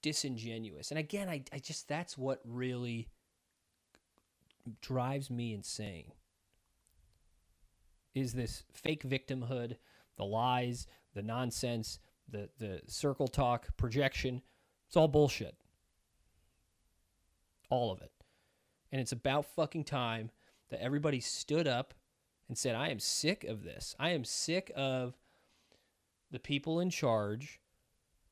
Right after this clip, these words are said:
running around acting like nothing's wrong when stuff that's happening is i-, unprecedented in American culture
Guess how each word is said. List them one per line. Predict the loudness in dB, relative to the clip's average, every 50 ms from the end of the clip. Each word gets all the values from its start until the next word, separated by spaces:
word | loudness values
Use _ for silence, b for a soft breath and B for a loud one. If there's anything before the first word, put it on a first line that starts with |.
| _ _ _ _ _ _ _ _ _ _ _ _ _ _ _ _ _ _ _ _ _ _ _ _ _ _ _ _
running | -2 2 4 4 4 4 2 2
around | 4 4 4 6 6 4 4 2 2 0 -2 -6 -14 _ _ _ _ _
acting | -2 0 0 0 -2 -2 0
like | 0 0 0 0
nothing's | 2 2 2 2 0 -2 -4 -4 0
wrong | 2 4 4 4 4 2 0 -4 -6 -8 _ _ _ _ _ _ _ _ _ _ _ _ _ _ _ _ _ _ _ _ _ _ _ _
when | -2 0 0 0
stuff | 0 4 4 4 4 4
that's | 2 -2 0 0
happening | 2 2 2 4 4 2 0 0 2 0
is | 0 -2 -2 -4 -6 _
i-, | -4 -4 -4 -4 _ _ _ _ _ _ 0
unprecedented | 0 2 10 12 12 12 12 10 8 6 4 6 6 6 6 4 4 4
in | 4 4
American | 4 4 4 6 4 4 4 4 2 2 4
culture | 6 6 6 6 6 2 0 0 0 -4